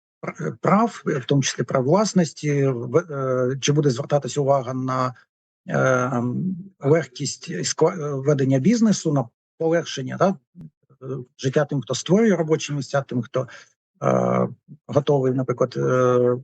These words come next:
бути самозайнятою особою, і якісь мікросервіси м, е, розвивати, так? Чи буде подолана тіньова, м, зайнятість? Тому що, знову ж таки, в зв'язку з,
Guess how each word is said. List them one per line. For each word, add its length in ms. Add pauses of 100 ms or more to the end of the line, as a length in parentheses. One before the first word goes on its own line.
(420)
бути 200
самозайнятою 760
особою, 520
і 220
якісь 280
мікросервіси 760 (520)
м, 200
е, 400 (100)
розвивати, 640
так? 180 (180)
Чи 120
буде 200
подолана 500
тіньова, 540 (520)
м, 560
зайнятість? 560
Тому 140
що, 140
знову 180
ж 80
таки, 220
в 40
зв'язку 580
з, 420